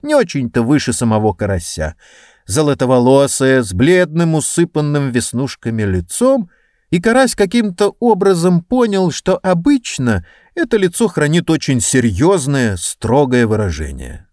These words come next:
Но сейчас она улыбалась, глядя на него,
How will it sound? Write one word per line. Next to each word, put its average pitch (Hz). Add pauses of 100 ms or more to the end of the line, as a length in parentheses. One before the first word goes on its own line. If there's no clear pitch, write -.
(140)
Но 180
сейчас 240 (160)
она 269
улыбалась, 107
глядя 110
на 110
него, 110